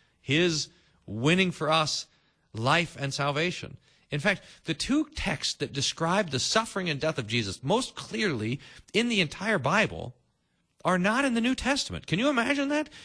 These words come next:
If you're, if you're doing a little Bible trivia game and they said, "What passages, where, where do you find the most explicit, uh, description of the suffering of Jesus on the cross?" Surely you would guess one of the Gospels.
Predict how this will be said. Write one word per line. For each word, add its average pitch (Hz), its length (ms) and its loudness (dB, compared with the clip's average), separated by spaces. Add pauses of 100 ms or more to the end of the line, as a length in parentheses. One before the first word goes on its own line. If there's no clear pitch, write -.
(160)
If 156 140 -2
you're, 226 280 2
if 165 200 -2
you're 233 100 0
doing 185 180 2
a 151 40 2
little 143 180 2
Bible 113 320 2
trivia 113 320 0
game 104 240 2
and 101 80 0
they 92 40 0
said, 87 180 -2 (400)
"What 262 260 0
passages, 143 540 2
where, 226 240 2 (240)
where 233 180 2
do 240 80 0
you 190 80 2
find 147 300 0
the 113 40 0
most 143 380 -2
explicit, - 600 -4 (180)
uh, 104 80 -2
description 143 600 -2
of 98 80 -2
the 90 80 -2
suffering 127 400 0
of 104 80 -2
Jesus 98 320 -2
on 92 100 -2
the 87 80 -4
cross?" - 240 -4
Surely 370 480 4
you 127 140 2
would 107 160 0
guess 123 240 0
one 110 140 0
of 95 60 -2
the 92 60 -2
Gospels. - 800 -6